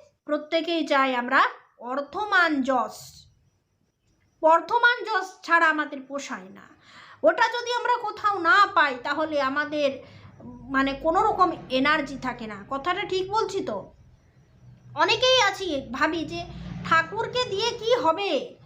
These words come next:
ঠাকুরকে দিয়ে কোনো লাভ নেই। তার জন্য আমাদের এক কাজ করতে হবে, আমাদেরকে নিঃস্বার্থভাবে ঠাকুরের পুজো করতে হবে। যদি আমরা ওইসবই চাই, অর্থমান যশ আমাদের পেছনে ছুটবে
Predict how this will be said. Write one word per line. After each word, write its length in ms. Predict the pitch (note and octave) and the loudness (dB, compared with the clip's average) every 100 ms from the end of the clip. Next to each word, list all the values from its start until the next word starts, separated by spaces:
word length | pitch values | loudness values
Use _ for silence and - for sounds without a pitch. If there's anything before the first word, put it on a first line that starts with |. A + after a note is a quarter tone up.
| _ _ | _ _
ঠাকুরকে 560 | - D4+ G4+ A4 G#4+ G4 | 0 0 0 -6 -4 -6
দিয়ে 240 | F4+ F#4 | -4 -4
কোনো 240 | F4+ E4+ D4+ | -2 0 4
লাভ 340 | C4 C4+ C4 | 4 4 0
নেই। 340 | A3 G#3 G3 _ _ _ _ _ _ _ | -12 -20 -20 _ _ _ _ _ _ _
তার 200 | C#4 E4 | 0 0
জন্য 420 | A4 A4 F#4+ D#4+ C5 C#5 - - | 0 -4 0 2 2 -2 -10 -4
আমাদের 360 | C#4 D#4+ D#4+ | -2 0 0
এক 180 | E4 E4 | -2 0
কাজ 260 | C#4+ D4 C#4+ | 2 2 0
করতে 380 | C4 A3+ - G#3 | -8 -8 -10 -12
হবে, 440 | G3+ F#3 F3+ - _ _ _ - - - | -12 -16 -20 -20 _ _ _ -18 -12 0
আমাদেরকে 840 | D4 F#4+ G#4+ A4 D#4 C#4+ G#4 A4 - _ _ _ _ _ _ _ _ _ D4 | 2 2 0 0 4 4 2 -4 -14 _ _ _ _ _ _ _ _ _ -2
নিঃস্বার্থভাবে 840 | E4 F#4 - C#5 C#5 C5 A4+ G4 | 0 0 2 2 2 0 2 0
ঠাকুরের 440 | - D#4 D#4 D4 C4 | 0 -2 0 -4 -2
পুজো 300 | C4 A#3+ A3 | -4 -6 -8
করতে 320 | G#3 G3 G3+ | -10 -12 -12
হবে। 200 | G3 G#3+ | -12 -8
যদি 260 | C#4+ E4 | -4 2
আমরা 220 | D#4+ D#4+ D4+ | 2 4 4
ওইসবই 500 | C4+ - E4+ E4+ - | 2 0 -2 -2 -2
চাই, 260 | F#3+ F#3 - _ _ _ _ | -6 -8 -18 _ _ _ _
অর্থমান 580 | A#3 D4+ D#4 A#4 A#4+ B4 | 2 2 2 2 2 2
যশ 240 | F4+ E4 - - | 2 0 0 -6
আমাদের 400 | D4 E4+ F4 D#4 | -2 -2 -2 -6
পেছনে 440 | C#4 C4 D4 D4 C#4 | -6 -6 -6 -6 -8
ছুটবে 580 | - B3+ A3 G3 F#3+ | -8 -8 -8 -12 -16